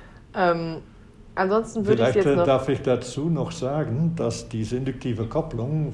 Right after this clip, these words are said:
Speaker 2: mein Vorgänger am Institut Isea, äh, für die Firma, die Zahnbürsten produziert, äh, mitentwickelt hat. Also es ist ein Teil, was, äh, aus Aachen stammt, kann man sagen. Ja. <laughs>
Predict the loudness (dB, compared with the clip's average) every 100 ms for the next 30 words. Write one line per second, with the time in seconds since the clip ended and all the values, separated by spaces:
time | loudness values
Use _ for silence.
0 | -6 -2 -2 0 0 0 0 -2 -4 -4
1 | -4 -4 -6 -6 -6 -4 -4 -2 -2 -2
2 | -6 -14 -18 -20 -20 -20 -8 -2 0 -2
3 | -4 2 2 2 0 0 0 0 0 -2
4 | -2 -6 -6 -4 -4 -4 -4 -8 -8 -8
5 | -8 -8 -8 -6 -4 -2 -4 -8 -10 -10
6 | -10 -10 -12 -12 -6 -4 -2 -4 -6 -8
7 | -10 -12 -14 -16 -20 -20 -20 -20 -20 -20
8 | -20 -20 -10 -6 -2 -2 -2 -6 -8 -8
9 | -8 -8 -8 -6 -4 -4 -6 -8 -2 2
10 | 4 2 2 0 -2 -4 -4 -2 -2 -4
11 | -4 -6 -6 -4 -4 -4 -8 -8 -12 -14
12 | -14 -12 -10 -10 -10 -10 -12 -14 -12 -12
13 | -12 -18 -20 -20 -20 -20 -16 -14 -12 -12